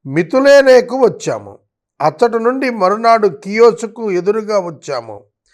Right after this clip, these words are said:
మరునాడు సమోసనకు చేరాము. ఆ మరునాడు మిలేతుకు వచ్చాము." సాధ్యమైతే పెంతెకొస్తు దినము యెరూషలేములో ఉండాలని పౌలు త్వరపడుతున్నాడు గనుక అతడు ఆసియాలో కాలహరణం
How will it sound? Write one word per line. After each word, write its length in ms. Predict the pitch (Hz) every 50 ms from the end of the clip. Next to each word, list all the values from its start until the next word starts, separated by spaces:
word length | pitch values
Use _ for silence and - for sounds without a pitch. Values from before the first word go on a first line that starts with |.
| _ _ _ _ _ -
మరునాడు 560 | 156 151 165 196 226 247 254 262 262 247 226 190
సమోసనకు 840 | - - 190 185 214 240 254 240 - 247 240 240 220 196 190 - - 170
చేరాము. 520 | 165 156 147 139 120 110 110 104 107 - _ _ _ _ _ _ _ _ _ -
ఆ 160 | 139 151 190 220
మరునాడు 560 | 247 269 269 262 262 262 247 233 233 247 285
మిలేతుకు 680 | 269 226 220 226 233 233 240 233 233 226 196 185 214
వచ్చాము." 680 | 208 202 196 131 - - 151 131 120 110 107 107 107 _ _ _ _ _ _ _ _ _ _ _ _ _ _ _
సాధ్యమైతే 680 | - - 151 180 190 175 202 226 240 247 247 240 262 247
పెంతెకొస్తు 640 | 254 254 226 214 202 214 254 226 240 220 233 240
దినము 680 | 233 208 226 220 226 220 214 196 165 156 160 196 240 _ _ _ _ _ _ _ _ _ _ _ _ _ _ _ - 143
యెరూషలేములో 680 | 147 160 185 165 - 240 247 254 247 247 254 247 254
ఉండాలని 540 | 226 214 208 208 208 214 208 208 214 226 262
పౌలు 420 | - - 196 185 190 214 240 262
త్వరపడుతున్నాడు 960 | 240 175 - 175 165 170 160 175 180 160 - - 147 131 120 107 101 98 - - _ _ _ _ _ - 131 147
గనుక 240 | 170 214 233 262
అతడు 260 | 269 240 202 233 202 175
ఆసియాలో 640 | 147 151 190 180 - 226 233 233 233 233 233 240
కాలహరణం 720 | 233 233 175 160 165 190 208 190 190 202 214 202 202 196